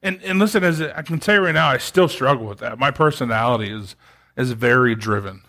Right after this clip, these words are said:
like, ridiculously focused sometimes. Like, it's almost annoying <laughs> to me because I just want to be successful. I just want to accomplish things. I, I, I don't do something unless I know I can do it well.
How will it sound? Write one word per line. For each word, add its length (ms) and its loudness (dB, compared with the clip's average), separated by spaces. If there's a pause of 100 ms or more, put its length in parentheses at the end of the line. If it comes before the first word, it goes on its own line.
(160)
like, 300 -4
ridiculously 880 0
focused 460 -4
sometimes. 540 -6
Like, 120 -2
it's 140 -4
almost 320 0
annoying 480 -2
<laughs> 100 -6
to 140 -4
me 300 -14 (540)
because 220 2
I 80 2
just 240 0
want 160 0
to 60 2
be 200 0
successful. 760 -8
I 60 -2
just 180 -8
want 140 0
to 20 -2
accomplish 560 -6
things. 260 -8
I, 180 0 (440)
I, 240 -12 (240)
I 140 2
don't 260 2
do 180 4
something 320 0
unless 280 2
I 80 2
know 240 2
I 100 2
can 160 -8
do 180 -4
it 60 -10
well. 340 -12